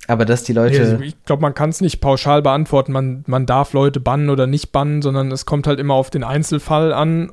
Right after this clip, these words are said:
Speaker 2: und es kommt halt, also generell müsste man sich überlegen, was darf so ein Netzwerk tun, wen darf das Netzwerk aus welchen Gründen bannen.
Speaker 1: Ja.
Speaker 2: Ähm, das ist ja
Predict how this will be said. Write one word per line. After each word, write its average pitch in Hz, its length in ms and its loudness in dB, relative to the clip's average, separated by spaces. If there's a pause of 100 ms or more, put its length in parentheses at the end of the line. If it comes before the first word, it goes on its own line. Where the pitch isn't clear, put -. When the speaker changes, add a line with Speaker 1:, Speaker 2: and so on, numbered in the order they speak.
Speaker 2:
und 143 140 -2
es 160 120 -8
kommt 147 220 -2
halt, 139 360 -2 (380)
also 196 200 -4
generell 151 380 4
müsste 175 240 0
man 151 120 2
sich 143 140 -2
überlegen, 139 480 2 (220)
was 139 280 0
darf 147 240 2
so 139 260 0
ein 139 260 4
Netzwerk 139 480 0
tun, 175 540 2
wen 151 360 2
darf 147 520 0 (300)
das - 180 -2
Netzwerk 147 340 0
aus 131 180 0
welchen 143 280 0
Gründen 156 360 2
bannen. 135 360 0 (760)
Speaker 1:
Ja. 107 240 2
Speaker 2:
Ähm, 127 300 -2 (1400)
das - 200 -6
ist 131 160 -10
ja 127 260 2